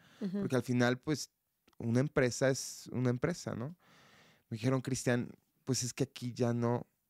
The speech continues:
Speaker 2: ya no hay lugar para ti. Eh, los planes que te teníamos con tu exclusiva, pues era algo que ahorita ya no vamos a poder hacer, porque la gente ya no va a creer que eres heterosexual y nosotros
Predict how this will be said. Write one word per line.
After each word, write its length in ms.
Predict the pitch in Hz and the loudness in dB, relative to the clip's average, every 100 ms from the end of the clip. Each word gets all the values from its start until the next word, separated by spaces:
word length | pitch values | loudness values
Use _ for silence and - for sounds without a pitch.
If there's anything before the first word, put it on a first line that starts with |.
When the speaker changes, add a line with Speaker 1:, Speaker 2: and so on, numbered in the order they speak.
| _ _ _ | _ _ _
Speaker 2:
ya 180 | 110 | -4
no 180 | 110 113 | -2 2
hay 80 | 113 | 2
lugar 300 | 101 92 78 - | 4 2 0 -2
para 200 | 87 90 | -6 -6
ti. 320 | - 98 170 _ _ - | -8 -10 -10 _ _ -14
Eh, 580 | - 67 50 50 50 50 - - _ _ _ _ - | -6 -4 -4 -4 -4 -6 -10 -14 _ _ _ _ -4
los 280 | 117 110 - | 0 0 2
planes 340 | 123 113 113 | 0 0 -2
que 100 | - | -8
te 100 | - | -10
teníamos 500 | - 98 101 107 104 | -8 -4 0 0 -2
con 180 | - 101 | -4 -2
tu 80 | 101 | 0
exclusiva, 580 | 98 - 95 - 110 120 | -2 -2 -4 0 0 0
pues 200 | 104 - | -6 -4
era 320 | 101 101 - _ _ _ _ _ _ | 0 0 -2 _ _ _ _ _ _
algo 320 | - 101 107 107 | -10 -4 -4 -2
que 80 | 101 | -4
ahorita 240 | 95 104 | -4 -2
ya 100 | 101 | -2
no 80 | 92 | 0
vamos 220 | 90 90 | -2 -2
a 40 | - | -6
poder 220 | - 92 | -2 -2
hacer, 240 | 104 - - _ _ _ _ _ | -2 -6 -12 _ _ _ _ _
porque 180 | - 110 | -8 -2
la 100 | 95 | -2
gente 280 | - 104 107 | 0 -2 0
ya 140 | 101 | -2
no 120 | 95 | 0
va 80 | 92 | 0
a 60 | 90 | -2
creer 300 | 90 90 90 - _ _ | 0 0 0 -6 _ _
que 80 | - | -6
eres 160 | 87 - | -6 -6
heterosexual 600 | - 87 107 - 160 170 | -6 -8 -8 -6 -4 -4
y 40 | |
nosotros 560 | 135 107 - - 123 - | -4 -6 -6 -4 -4 -4